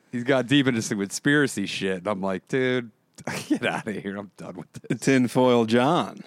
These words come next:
Speaker 2: We may have to
Speaker 1: Yeah.
Speaker 2: hook him, we had to hook him up with Sam Tripoli.
Speaker 1: Dude, they might kill each other.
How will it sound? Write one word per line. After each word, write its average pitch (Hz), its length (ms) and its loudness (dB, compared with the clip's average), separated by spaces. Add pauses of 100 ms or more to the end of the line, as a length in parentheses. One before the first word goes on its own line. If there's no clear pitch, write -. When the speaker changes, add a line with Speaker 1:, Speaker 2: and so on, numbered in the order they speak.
(560)
Speaker 2:
We 127 100 -4
may 131 180 4
have 214 80 6
to 269 40 6
Speaker 1:
Yeah. 311 200 8
Speaker 2:
hook 160 80 2
him, 147 120 0
we 151 140 0
had 143 100 4
to 135 80 4
hook 147 180 4
him 139 120 4
up 139 160 4
with 123 120 0
Sam 139 440 0
Tripoli. 127 560 -2 (560)
Speaker 1:
Dude, 113 180 2
they 127 120 4
might 101 340 0 (180)
kill 156 260 0
each - 200 -6
other. 82 320 -10